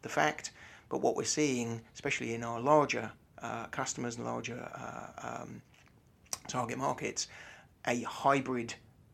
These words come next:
networking is going to be here and it's gonna be here to stay. I'm actually proud of the industry because the industry, uh, has transformed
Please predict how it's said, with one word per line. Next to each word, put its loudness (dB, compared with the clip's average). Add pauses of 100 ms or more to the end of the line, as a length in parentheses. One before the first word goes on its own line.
(120)
networking 0
is -8
going -2
to -10
be -8
here -4
and -8
it's -10
gonna -6
be -12
here -8
to -10
stay. -8 (560)
I'm 0
actually 0 (240)
proud 4
of -4
the -6
industry 0 (240)
because -10
the -2
industry, -2 (160)
uh, -2
has 2 (280)
transformed 0